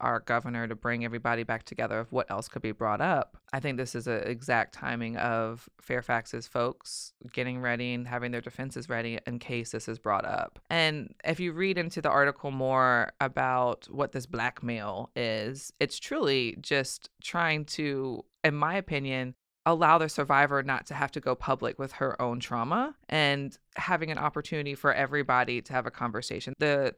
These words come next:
thing that they're saying is that my client would like to avoid media attention around this traumatic event, which has affected her entire life since, and she is not interested in any financial damages. Mister Fairfax's past behavior is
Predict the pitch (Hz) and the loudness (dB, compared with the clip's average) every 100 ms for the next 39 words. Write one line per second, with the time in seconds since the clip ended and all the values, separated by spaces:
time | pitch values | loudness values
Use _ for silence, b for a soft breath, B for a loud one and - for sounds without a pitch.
0 | - 175 165 151 139 147 135 131 131 - | 0 0 0 -2 -4 0 0 0 -2 2
1 | 127 120 113 _ 180 190 - 214 196 - | 6 6 4 _ 0 2 2 2 2 2
2 | 175 180 202 175 170 165 156 139 139 - | 0 2 0 2 4 4 2 -2 -4 -4
3 | 139 135 139 135 147 147 143 143 - 147 | -6 -4 -4 -2 0 2 0 -2 -4 0
4 | 135 139 139 127 117 - 147 147 143 - | 0 0 -2 -2 -2 -4 -6 -4 -4 -4
5 | 143 147 143 147 139 147 - 151 147 143 | -2 -2 -2 -2 -2 -4 0 2 2 2
6 | 135 - 92 - - - 156 151 160 147 | -4 -6 -10 -10 -10 -8 -6 -2 0 0
7 | 160 185 170 165 156 151 - 147 143 151 | 0 0 -2 -6 -2 -2 -2 -4 -4 -4
8 | 147 143 139 139 135 135 120 123 - - | -2 -2 -4 -6 -6 -6 -6 -8 -10 -10
9 | - 180 180 214 190 180 165 160 147 - | -10 -6 -4 0 2 2 0 -4 -4 0
10 | 170 - 185 156 151 147 147 | 0 0 0 2 2 0 -2